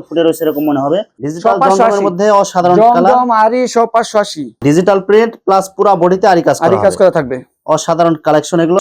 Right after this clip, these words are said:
Speaker 1: বুঝে
Speaker 2: এই
Speaker 1: শুনে
Speaker 2: যে
Speaker 1: অর্ডার
Speaker 2: কাপড়
Speaker 1: করবেন।
Speaker 2: দেন, এই যে এটারও কয় জমজম।
Speaker 1: মাথা নষ্ট করা ডিজিটাল প্রিন্ট
Speaker 2: এইগুলো এটা কয়
Speaker 1: জমজম।
Speaker 2: জমজম। এই যে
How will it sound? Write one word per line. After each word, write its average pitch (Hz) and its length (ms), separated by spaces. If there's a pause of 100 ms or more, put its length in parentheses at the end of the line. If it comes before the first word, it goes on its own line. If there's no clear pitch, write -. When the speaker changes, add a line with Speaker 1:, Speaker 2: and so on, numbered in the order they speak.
(120)
Speaker 1:
বুঝে 202 140
Speaker 2:
এই 185 40
Speaker 1:
শুনে 240 100
Speaker 2:
যে 269 60
Speaker 1:
অর্ডার 262 180
Speaker 2:
কাপড় 226 120
Speaker 1:
করবেন। 214 200
Speaker 2:
দেন, 208 80
এই 190 60
যে 196 140
এটারও 220 260
কয় 220 140
জমজম। 214 280 (140)
Speaker 1:
মাথা 170 220 (100)
নষ্ট 185 280
করা 190 120 (140)
ডিজিটাল 170 340
প্রিন্ট 190 160
Speaker 2:
এইগুলো 311 220
এটা 302 200
কয় 269 120
Speaker 1:
জমজম। 247 180
Speaker 2:
জমজম। 196 180 (600)
এই 233 120
যে 226 60